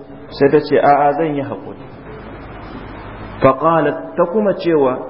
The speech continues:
"Inni atakashaf," sai dai fa in na faɗi ina tsiraici. Ba faɗuwar nake ji ba kuma yanzu. Magana tsiraici.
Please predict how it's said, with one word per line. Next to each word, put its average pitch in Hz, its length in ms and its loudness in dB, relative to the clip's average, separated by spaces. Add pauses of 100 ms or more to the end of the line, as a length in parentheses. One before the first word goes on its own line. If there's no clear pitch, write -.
(140)
"Inni 185 500 2
atakashaf," 131 760 -2 (880)
sai 190 140 8
dai 208 160 6
fa 185 140 4 (100)
in 220 160 -2
na 214 100 -4
faɗi 214 380 0 (100)
ina 170 240 -4
tsiraici. 117 420 -8 (2000)
Ba 131 140 6
faɗuwar 180 480 4
nake 151 300 0
ji 143 120 -2
ba 131 100 -4
kuma 139 240 -4
yanzu. 113 260 -6 (1040)
Magana 147 400 6
tsiraici. 117 400 -2